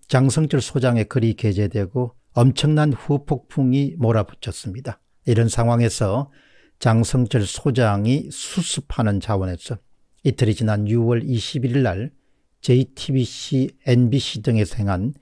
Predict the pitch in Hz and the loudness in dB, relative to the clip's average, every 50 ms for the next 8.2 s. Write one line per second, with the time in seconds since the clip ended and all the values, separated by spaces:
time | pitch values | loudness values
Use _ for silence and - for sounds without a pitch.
0 | _ _ _ _ _ _ - 165 151 156 139 - - 151 127 127 117 - 104 92 | _ _ _ _ _ _ 0 2 4 4 2 2 0 0 2 2 0 0 0 -2
1 | 90 87 90 87 80 - 113 120 135 - _ _ _ _ _ _ - 139 143 - | -2 -2 -4 -6 -4 -2 -2 -2 -2 -4 _ _ _ _ _ _ -2 0 0 0
2 | - - - - _ - - - 139 143 156 160 147 151 135 110 - - 101 92 | -2 -6 -6 -8 _ -10 -4 0 2 2 4 2 2 2 0 0 0 -2 -2 -2
3 | 95 95 90 87 - - - 101 - _ _ _ _ _ _ - - - - - | -2 -4 -4 -6 -6 -8 -10 -10 -10 _ _ _ _ _ _ -4 -4 -4 -2 -2
4 | - 185 160 151 143 127 113 110 110 110 110 101 98 101 98 98 92 92 - - | 0 2 2 2 4 4 4 2 2 2 0 0 0 0 0 0 -2 -4 -4 -4
5 | 104 98 - - 85 82 90 123 - _ _ _ _ _ _ _ _ - 107 104 | -6 -4 -4 -4 -4 -4 -4 -8 -10 _ _ _ _ _ _ _ _ 2 4 4
6 | 107 - 120 113 117 113 - - - 160 147 139 139 139 123 107 92 87 - _ | 4 4 2 2 2 0 0 -2 0 2 2 4 4 4 2 2 0 -2 -6 _
7 | - - 110 95 92 92 101 95 82 - 95 90 87 - - - - 92 101 - | -4 -2 0 0 0 -2 -2 -4 -6 -6 -8 -8 -8 -10 -12 -12 -12 -12 -10 -10
8 | - - - | -12 -12 -14